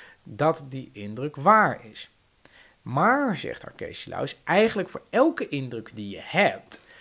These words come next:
geldt dat er een andere indruk is. Hè? Dus stel je hebt een cognitieve indruk, of iets dat,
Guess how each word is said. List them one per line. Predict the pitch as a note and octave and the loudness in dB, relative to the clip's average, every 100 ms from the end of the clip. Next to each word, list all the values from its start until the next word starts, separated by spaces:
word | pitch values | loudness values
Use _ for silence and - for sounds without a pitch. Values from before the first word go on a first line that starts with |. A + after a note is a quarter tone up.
| - | -20
geldt | - - E3+ E3 | -12 2 4 4
dat | D3+ C#3 | 0 -4
er | C3 | -6
een | B2 - _ - _ _ | -6 -8 _ -20 _ _
andere | E3 C4+ D#4 D3 | 2 4 4 0
indruk | G#2+ G#2 F#2+ F#2 - | -2 -10 -10 -14 -10
is. | C#3 D#3+ | -8 -8
Hè? | - | -10
Dus | D3 | -10
stel | - B2 | -6 -4
je | A#2 | -2
hebt | G#2+ - | -4 -6
een | A2 | -14
cognitieve | - B2+ C#3 B2 B2 - - | -10 -12 -12 -12 -14 -14 -14
indruk, | A#2 A2+ A2+ A2+ | -12 -8 -10 -10
of | - | -18
iets | - | -16
dat, | - | -16